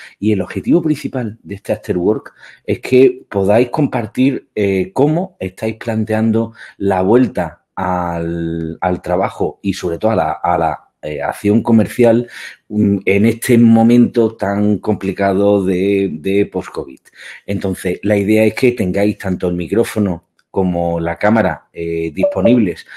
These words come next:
para hablar con los participantes de vuestras mismas mesas. Y si queréis cambiaros de mesa, simplemente tenéis que hacer doble clic a la mesa a la que queráis moveros.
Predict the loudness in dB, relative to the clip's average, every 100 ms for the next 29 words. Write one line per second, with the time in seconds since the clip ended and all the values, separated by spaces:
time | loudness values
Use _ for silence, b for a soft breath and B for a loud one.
0 | B _ -2 0 2 0 2 2 4 2
1 | -4 -12 -12 -12 -10 -6 -4 -2 -2 -4
2 | -6 -10 -8 -4 -2 0 0 0 -4 -6
3 | B B B -8 -4 -4 0 2 2 2
4 | 0 2 2 2 0 0 -4 -4 0 2
5 | 2 0 -2 -4 -8 -8 -8 -2 0 0
6 | -2 -2 -2 -4 -18 B B B B -4
7 | -2 0 -2 -2 -2 -2 -2 0 2 0
8 | -2 -2 -2 -2 -4 -4 -4 -6 -10 -16
9 | -20